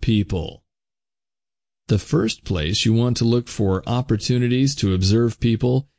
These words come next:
is by seeking out people who are traditionally manipulative in society. The best place typically includes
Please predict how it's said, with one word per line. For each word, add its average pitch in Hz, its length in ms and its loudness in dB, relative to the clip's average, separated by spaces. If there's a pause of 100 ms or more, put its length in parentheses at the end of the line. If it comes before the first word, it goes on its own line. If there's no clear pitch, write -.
(160)
is 117 160 2
by 120 220 0
seeking 127 560 0
out 131 260 -4
people 131 380 2
who 110 180 4
are 95 140 0
traditionally 139 920 2
manipulative 117 1000 0
in 113 200 2
society. 101 840 -2 (580)
The 110 80 2
best 143 380 -2
place 90 340 -2
typically 139 520 0
includes 127 560 0